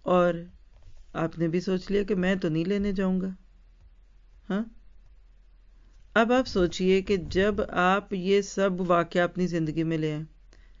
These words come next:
है आपके लिए बहुत नाकाबिले बर्दाश्त कि वो कल तक की महबूबा आज रूठ के मैके पहुँच गई। हम्म, बेगम से नाराज़गी, आप सोचते थे मैं तो इसके बगैर जी नहीं सकता। जज्बाती है, torture भी है,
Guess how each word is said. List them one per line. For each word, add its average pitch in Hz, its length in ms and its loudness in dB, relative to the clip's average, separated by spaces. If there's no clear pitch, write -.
है 190 160 6
आपके 233 260 4
लिए 233 140 2
बहुत 190 300 0
नाकाबिले 180 520 0
बर्दाश्त 165 600 -2
कि 185 100 0
वो 185 240 2
कल 175 320 0
तक 190 200 -2
की 185 180 -2
महबूबा 170 640 0
आज 175 240 2
रूठ 165 280 -2
के 185 160 -4
मैके 170 320 -2
पहुँच 170 300 -4
गई। 165 180 -6
हम्म, 226 180 -2
बेगम 170 320 0
से 185 160 0
नाराज़गी, 190 560 2
आप 220 140 6
सोचते 220 300 2
थे 226 120 0
मैं 202 140 -2
तो 185 80 -2
इसके 185 200 -4
बगैर 185 180 0
जी 165 160 -2
नहीं 165 160 -2
सकता। 180 400 -6
जज्बाती 170 600 0
है, 170 320 2
torture 165 380 -2
भी 185 180 0
है, 190 120 -4